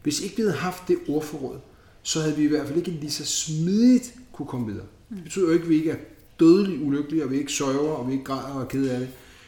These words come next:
Speaker 1: Men vi forstod nogle ting, mens vi kunne snakke om det, som de færreste familier og par kan snakke om. Så jeg har stadigvæk temaerne. Jeg ryger stadigvæk ned i selvindsigt. Hvis du trykker på mine knapper, så gør jeg det.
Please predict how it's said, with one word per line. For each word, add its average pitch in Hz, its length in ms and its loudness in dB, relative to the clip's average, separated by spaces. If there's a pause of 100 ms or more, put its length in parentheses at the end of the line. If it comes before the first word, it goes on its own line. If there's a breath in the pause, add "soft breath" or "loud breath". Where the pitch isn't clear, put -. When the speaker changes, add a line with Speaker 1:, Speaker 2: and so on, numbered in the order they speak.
(120)
Speaker 1:
Men 139 200 0
vi 135 60 2
forstod 135 560 2
nogle 156 200 -6
ting, 147 220 -6 (100)
mens 135 360 -2
vi 127 160 -2
kunne 139 160 -6
snakke 131 300 -6
om 123 160 -10
det, 120 120 -8
som 123 260 -8
de 127 160 -4
færreste 143 680 -6 (300)
familier 135 500 0
og 110 140 -12
par 113 280 -10 (200)
kan 120 120 -8
snakke 104 260 -8
om. 98 60 -12 (800 loud breath)
Så - 160 -2
jeg 143 120 0
har 196 240 -2
stadigvæk 151 380 0
temaerne. 175 580 -2 (120)
Jeg 135 220 0
ryger 131 140 2
stadigvæk 156 580 -2
ned 139 200 -2
i 131 60 0
selvindsigt. 160 560 -2 (340)
Hvis 123 120 0
du 135 160 -8
trykker 147 380 0
på 156 140 -6
mine 117 160 0
knapper, 143 420 -8
så - 180 -10 (100)
gør 127 140 -4
jeg 160 180 -4
det. 165 100 -4